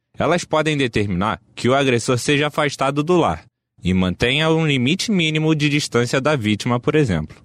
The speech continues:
ou ainda obrigar o poder público a oferecer atendimento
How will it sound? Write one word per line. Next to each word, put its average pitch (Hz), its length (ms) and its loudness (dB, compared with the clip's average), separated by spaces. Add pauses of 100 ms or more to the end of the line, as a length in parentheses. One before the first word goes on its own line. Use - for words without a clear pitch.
(200)
ou 135 300 2 (320)
ainda 185 420 2
obrigar 139 640 0
o 160 80 -2
poder 139 380 0
público 131 600 -2 (300)
a 139 80 0
oferecer 156 560 0
atendimento 143 720 0